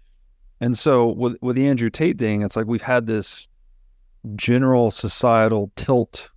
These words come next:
away from masculinity, right? Like, masculinity is toxic and bad, and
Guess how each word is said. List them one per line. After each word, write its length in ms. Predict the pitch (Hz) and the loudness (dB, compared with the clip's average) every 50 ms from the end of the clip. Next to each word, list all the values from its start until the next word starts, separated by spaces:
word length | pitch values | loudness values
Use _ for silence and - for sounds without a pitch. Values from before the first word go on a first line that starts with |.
| - - | -4 -2
away 340 | 113 110 107 107 110 113 104 | 0 2 4 4 4 2 0
from 520 | - - - 110 104 101 101 101 98 87 | 0 0 2 2 2 2 2 0 -2 -4
masculinity, 920 | - 110 104 104 104 - - - 104 101 101 107 110 110 98 95 92 87 | -4 -2 0 0 0 -2 -2 -2 -2 0 2 2 2 0 0 -2 -2 -2
right? 240 | 90 92 95 98 104 | 0 0 2 2 2
Like, 120 | 95 95 98 | 0 -2 -2
masculinity 640 | 98 98 95 - - 107 101 101 101 95 95 95 95 | 0 0 -2 -2 -2 -2 -2 0 0 -2 -2 -4 -6
is 100 | 92 - | -6 -6
toxic 500 | - - 104 101 95 - - 104 90 - | -4 -2 -2 -2 -2 -2 -6 -6 -6 -4
and 120 | 101 92 92 | -6 -4 0
bad, 460 | 98 101 95 95 95 95 95 95 92 | 0 2 2 2 2 2 2 0 -2
and 160 | 92 92 95 | -4 -6 -10